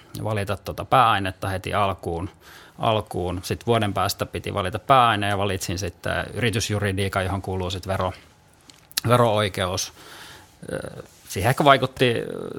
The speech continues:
semmoinen professori Heikki Niskakangas, joka silloin piti verotuksen peruskurssit, ja, ja tavallaan pidi hänen tämmöistä kuivasta huumorin tavasta ja ta-,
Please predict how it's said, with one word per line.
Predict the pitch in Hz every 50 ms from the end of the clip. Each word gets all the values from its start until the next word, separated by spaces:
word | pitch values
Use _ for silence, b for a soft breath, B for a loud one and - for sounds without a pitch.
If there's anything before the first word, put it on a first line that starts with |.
| - - - -
semmoinen | 135 - 107 101 113 107 101 - -
professori | - 123 104 110 110 - - 107 110
Heikki | 107 110 104 - -
Niskakangas, | 110 110 107 - - 107 - 110 101 101 98 95 -
joka | 98 101 98
silloin | - 101 98 95 92 101 95
piti | 104 98 - 101 95 95 - _ - - 110 95 87 -
verotuksen | 95 92 - 98 90 101 - - 101 92
peruskurssit, | - 95 92 92 - - - 95 90 - - - 92 - -
ja, | 85 85 90 95
ja | 87 87
tavallaan | 85 92 90 90 95 95 90 90
pidi | 95 90 95 87
hänen | 92 101 92 82 90 85
tämmöistä | - - 98 104 98 - - -
kuivasta | - 95 90 92 104 - - 95
huumorin | 87 101 87 95 101 107 107 104 -
tavasta | 113 104 110 117 117 - - - 101 104
ja | 98 98
ta-, | - 95 92